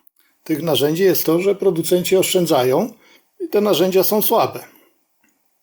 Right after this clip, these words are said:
Ratuje nas to, że tak naprawdę te śruby są dokręcane z bardzo niewielką siłą. Śruby w aluminiowych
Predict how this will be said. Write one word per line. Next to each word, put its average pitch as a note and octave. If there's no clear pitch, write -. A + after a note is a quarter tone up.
Ratuje F3+
nas D3+
to, E3+
że D3
tak C#3
naprawdę C#3+
te C3+
śruby D#3+
są F3
dokręcane D#3+
z C3
bardzo D#3
niewielką D3
siłą. A#2+
Śruby E3
w C3
aluminiowych C#3+